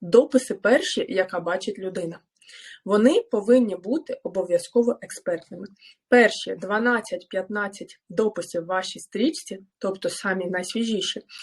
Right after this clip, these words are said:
вони повинні містити саму вашу експертну інформацію. Вони повинні містити всі заголовки. Коли людина бачить, вона одразу читає всі теми ваших дописів і розуміє,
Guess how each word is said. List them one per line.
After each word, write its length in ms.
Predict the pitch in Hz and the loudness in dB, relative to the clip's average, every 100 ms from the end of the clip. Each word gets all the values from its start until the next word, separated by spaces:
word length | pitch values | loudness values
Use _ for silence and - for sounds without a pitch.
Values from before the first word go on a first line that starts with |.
| - - | -18 -4
вони 320 | 196 202 294 | 2 6 6
повинні 540 | 415 208 196 208 202 170 | 4 0 -2 -2 -2 -6
містити 540 | 170 285 - 196 180 175 _ - _ | -4 -4 -4 -4 -2 -2 _ -20 _
саму 560 | - - 208 269 262 254 | -14 2 4 6 4 0
вашу 480 | - 185 208 220 185 - | -2 0 0 -2 -6 -4
експертну 800 | 185 - - 185 202 247 208 202 202 | -4 -6 -6 0 0 -2 -6 -6 -10
інформацію. 920 | - 208 202 220 202 185 180 - 175 175 _ - - | -4 -4 -2 -2 0 -2 -4 -4 -4 -4 _ -20 -10
Вони 300 | 202 214 254 | 0 6 6
повинні 500 | 311 262 233 254 240 | 6 6 6 4 4
містити 580 | 208 220 - - - 175 - | 0 -2 -4 -8 -8 -8 -10
всі 400 | - 214 220 277 | -8 -2 -2 -2
заголовки. 760 | 202 220 220 226 196 175 - 196 | -2 0 2 2 2 0 -6 -12
Коли 300 | - 196 196 | -4 0 2
людина 420 | 202 208 196 180 | 4 4 2 2
бачить, 400 | 226 349 - - - - _ | 4 4 4 -8 -10 -20 _
вона 260 | 202 208 - | -2 -2 -2
одразу 420 | 196 214 269 302 | -2 2 2 2
читає 600 | 247 208 208 233 277 233 - | -2 -4 -2 0 4 4 2
всі 360 | - 233 226 196 | -8 -4 -2 -2
теми 380 | - 233 277 208 202 | -2 0 0 -4 -4
ваших 300 | 190 214 208 | -6 -6 4
дописів 460 | 247 233 - 190 - _ _ | 4 4 -8 -14 -14 _ _
і 80 | 226 | 4
розуміє, 520 | 254 247 262 202 175 | 4 4 -2 -2 -6